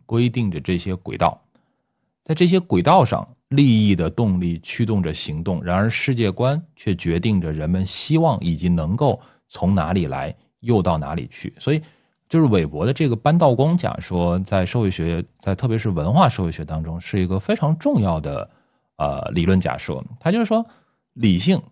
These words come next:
或者说利益的计算重要吗？当然重要啊，它决定了说我们在这条轨道上面能够跑多快，对吧？然后能驱动着我们的行动。但是我们到底要选择哪一条轨道？我们选择往东走还是往西走？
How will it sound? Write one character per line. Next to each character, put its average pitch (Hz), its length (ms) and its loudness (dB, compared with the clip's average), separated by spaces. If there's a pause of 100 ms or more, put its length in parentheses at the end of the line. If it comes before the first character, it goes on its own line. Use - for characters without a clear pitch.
或 - 200 -2
者 113 100 4
说 135 140 2
利 180 340 4
益 156 80 4
的 107 100 2
计 131 200 0
算 120 200 0
重 180 160 4
要 143 160 2
吗？ 113 240 -2
当 226 140 6
然 113 180 6
重 104 200 0
要 76 340 -4
啊， 85 240 -2
它 87 180 -6
决 107 160 -2
定 117 160 2
了 104 80 0
说 104 200 -2
我 90 120 -2
们 85 120 -8
在 117 120 0
这 113 120 0
条 95 180 -2
轨 67 160 -4
道 107 140 0
上 90 180 0
面 85 100 0
能 85 140 -2
够 107 100 0
跑 - 200 -4
多 98 160 2
快， - 420 -4 (220)
对 76 100 -16
吧？ - 220 -14 (160)
然 90 120 -16
后 95 120 -2
能 92 160 0
驱 - 240 -2
动 170 180 2
着 98 80 2
我 82 100 0
们 78 120 -6
的 87 100 -2
行 82 320 -6
动。 - 180 -6 (520)
但 190 200 4
是 165 320 0 (320)
我 110 80 -2
们 139 120 2
到 196 120 6
底 131 120 2
要 123 160 4
选 80 260 -4
择 98 100 0
哪 117 240 -2
一 110 120 0
条 101 200 2
轨 69 160 -4
道？ 85 120 -2
我 98 40 0
们 135 80 0
选 92 220 0
择 95 180 0
往 85 340 0
东 254 280 0
走 - 240 -2
还 - 140 -4
是 113 100 -2
往 85 240 -2
西 - 320 0
走？ - 260 -4